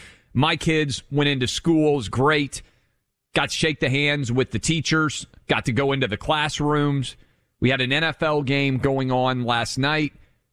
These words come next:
Remember Joe Biden said seventy percent by July fourth. That was his goal.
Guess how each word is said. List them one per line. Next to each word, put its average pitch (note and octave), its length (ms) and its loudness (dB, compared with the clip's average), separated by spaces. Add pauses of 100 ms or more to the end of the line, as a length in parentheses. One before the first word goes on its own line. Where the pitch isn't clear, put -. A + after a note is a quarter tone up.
(240)
Remember C4 180 2
Joe B3 220 0
Biden G3+ 420 -2
said G3+ 540 0
seventy G3+ 580 0
percent E3 540 2
by C#3 180 2
July B2 400 0
fourth. - 480 -6 (140)
That D#3 200 0
was D#3 140 -2
his B2+ 220 2
goal. D#2+ 340 -4